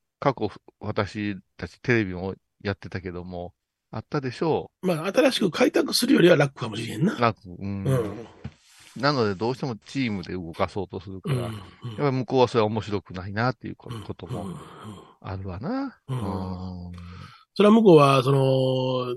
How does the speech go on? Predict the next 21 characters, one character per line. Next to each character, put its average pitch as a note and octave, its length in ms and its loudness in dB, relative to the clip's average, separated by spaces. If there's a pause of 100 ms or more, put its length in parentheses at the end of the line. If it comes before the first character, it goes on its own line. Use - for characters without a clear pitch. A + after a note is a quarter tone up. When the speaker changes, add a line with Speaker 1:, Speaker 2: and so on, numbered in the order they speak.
(140)
Speaker 2:
企 D3 260 2
画 C#3 60 0
す D#3 140 4
る D#3 80 8
人 B2+ 220 -2
が、 F3 180 -4 (280)
Speaker 1:
う A#2+ 80 -8
ん。 G#2 440 -6 (140)
Speaker 2:
い E3+ 120 6
ろ D3 120 8
ん C#3+ 40 4
な C3 80 0
そ B2 140 -4
の、 A2+ 240 -8 (880)
な - 100 -4
ん B2 40 -8
て - 60 -8
い - 20 -8
う - 20 -8
か F3+ 80 2
な、 - 120 -6